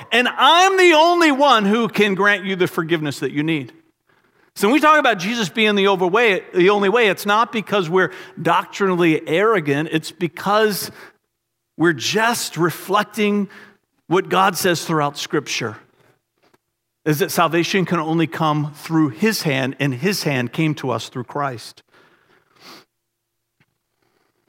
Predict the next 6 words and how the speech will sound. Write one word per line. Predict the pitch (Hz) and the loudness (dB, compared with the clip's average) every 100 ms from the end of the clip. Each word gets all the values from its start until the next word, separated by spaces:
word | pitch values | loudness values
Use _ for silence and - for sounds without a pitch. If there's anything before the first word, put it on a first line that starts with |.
| _ _ _ _ _ _ _ _ _ _ _ _ _ _ _ _ _ _ _ _ _ _ | _ _ _ _ _ _ _ _ _ _ _ _ _ _ _ _ _ _ _ _ _ _
He | 170 | -4
tells | 160 185 214 240 180 | -2 -2 0 0 0
the | 202 | 0
disciples | 170 - 147 156 147 127 127 147 - - _ _ _ _ _ _ _ _ _ _ _ _ _ _ _ _ - | 0 -2 -2 -2 -2 -8 -10 -10 -14 -18 _ _ _ _ _ _ _ _ _ _ _ _ _ _ _ _ -6
to | 185 | -2
wait | 156 156 190 226 - - | -2 0 0 0 -6 -20